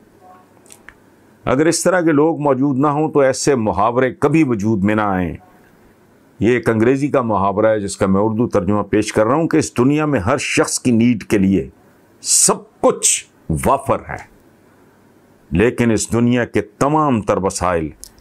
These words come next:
एक लालची की ग्रीड के लिए भी नाकाफी होते हैं। और ये सौ फीसद दुरुस्त है,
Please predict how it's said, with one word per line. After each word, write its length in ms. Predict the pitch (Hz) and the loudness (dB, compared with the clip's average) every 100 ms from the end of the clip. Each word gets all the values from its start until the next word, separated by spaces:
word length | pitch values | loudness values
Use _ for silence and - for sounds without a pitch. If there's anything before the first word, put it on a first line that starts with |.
| - _ _ _ _ _ | -20 _ _ _ _ _
एक 380 | 135 143 135 - | 0 0 0 0
लालची 640 | 92 92 117 117 - 113 | 0 2 0 -2 -2 -2
की 240 | - 110 104 82 | 0 -2 0 -2
ग्रीड 600 | 80 131 147 151 139 95 | 0 2 2 0 -2 -4
के 180 | 120 104 | -2 2
लिए 260 | 98 98 87 | 2 2 0
भी 400 | - 76 76 - _ _ - _ - - - 85 | -4 -6 -6 -14 _ _ -20 _ -20 -20 -8 -2
नाकाफी 540 | 98 95 104 104 95 | -2 0 -2 -2 -4
होते 300 | 73 76 - | -4 -8 -12
हैं। 120 | 76 - - _ _ _ - _ _ _ - 101 | -12 -12 -18 _ _ _ -20 _ _ _ -8 -2
और 100 | 104 | 0
ये 120 | 95 | 0
सौ 180 | 143 143 - | 0 -2 -4
फीसद 240 | 92 90 | -2 -2
दुरुस्त 400 | 69 104 101 - | -2 -2 -2 -6
है, 100 | 71 | -6